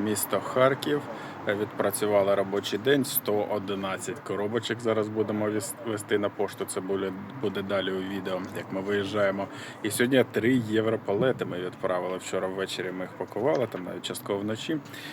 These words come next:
Сьогодні вони поїхали. Е, так що ваші посилочки їдуть, багато посилочок сьогодні йде день в день. А якщо ви від нас нічого не чекаєте, вам стало цікаво, що ми там кожен день відправляємо, посилання на сайт в описі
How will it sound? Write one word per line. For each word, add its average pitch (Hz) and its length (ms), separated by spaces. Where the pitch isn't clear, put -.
Сьогодні 120 280
вони 110 200
поїхали. 98 680
Е, 98 140
так 98 160
що 117 120
ваші 110 200
посилочки 110 580
їдуть, 120 340
багато 104 380
посилочок - 520
сьогодні 101 280
йде 101 160
день 107 460
в 98 40
день. 120 460
А 101 680
якщо 104 280
ви 104 120
від 104 140
нас 101 160
нічого 104 280
не 101 100
чекаєте, 131 460
вам 95 140
стало 98 280
цікаво, - 500
що - 120
ми - 80
там 92 140
кожен 98 260
день 101 180
відправляємо, 123 680
посилання 104 580
на 101 120
сайт 101 280
в 98 100
описі 98 380